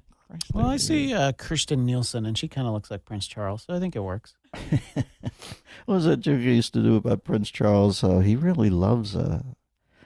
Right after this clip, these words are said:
Speaker 1: you know, you can tell that, you know, Princess Diana was not the girl because he loves this, uh, what's her name?
Speaker 2: Oh, Camilla
Speaker 1: The one he's
Speaker 2: Parker,
Speaker 1: married to?
Speaker 2: Camilla Parker Bowles.
Speaker 1: Yeah, I said, "I saw them today, and God knows,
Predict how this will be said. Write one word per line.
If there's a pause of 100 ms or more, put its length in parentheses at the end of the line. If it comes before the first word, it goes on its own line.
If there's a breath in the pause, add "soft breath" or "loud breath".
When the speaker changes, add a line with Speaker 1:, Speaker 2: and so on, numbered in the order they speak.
(400 soft breath)
Speaker 1:
you
know,
you
can
tell
that, (560)
you
know,
Princess
Diana
was
not
the
girl
because
he
loves
this,
uh, (320)
what's
her
name? (1000)
Speaker 2:
Oh,
Camilla
Speaker 1:
The
one
he's
Speaker 2:
Parker,
Speaker 1:
married
to?
Speaker 2:
Camilla
Parker
Bowles.
Speaker 1:
Yeah,
I
said,
"I
saw
them
today,
and
God
knows,